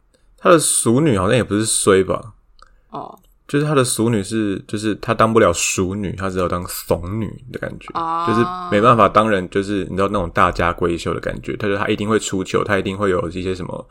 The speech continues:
Speaker 1: 嗯，一些衰事发生在他自己身上。但是他怎么样去解决，然后面对他的年龄怎样干嘛干嘛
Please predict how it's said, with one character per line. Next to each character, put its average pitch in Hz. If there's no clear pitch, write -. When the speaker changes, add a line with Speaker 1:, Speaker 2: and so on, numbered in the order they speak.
Speaker 1:
嗯， 92
一 95
些 95
衰 98
事 98
发 90
生 90
在 92
他 90
自 -
己 87
身 85
上。 -
但 104
是 101
他 101
怎 98
么 87
样 90
去 101
解 95
决， -
然 90
后 92
面 98
对 92
他 95
的 92
年 87
龄 85
怎 82
样 82
干 90
嘛 82
干 90
嘛 90